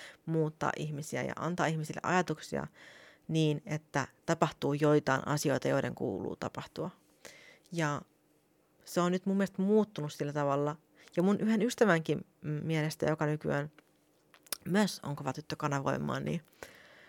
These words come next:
hän, tuota, ää, oli, oli samaa viestiä saanut, että se, että, että muutokset tapahtuu nyt ihan semmoisella D N A-tasolla, mikä oli tosi jännittävä kuulla, koska mä oon itse saanut ihan samoja tunteita ja mä oon miettinyt silleen, että, että,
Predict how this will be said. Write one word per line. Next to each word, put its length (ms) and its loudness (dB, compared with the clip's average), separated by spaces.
hän, 260 -2
tuota, 360 -2
ää, 220 -8
oli, 120 2
oli 140 2
samaa 340 2
viestiä 420 -2
saanut, 460 -4
että 280 -6
se, 220 -14
että, 120 -4
että 300 -8
muutokset 440 0
tapahtuu 400 0
nyt 180 0
ihan 240 -2
semmoisella 380 -4
D 280 6
N 60 -4
A-tasolla, 600 -2
mikä 260 -2
oli 120 -2
tosi 380 -2
jännittävä 680 0
kuulla, 500 6
koska 280 -6
mä 80 -2
oon 100 2
itse 160 2
saanut 300 0
ihan 180 -2
samoja 340 4
tunteita 600 0
ja 60 -2
mä 80 2
oon 80 2
miettinyt 420 -2
silleen, 260 -4
että, 140 -8
että, 140 -14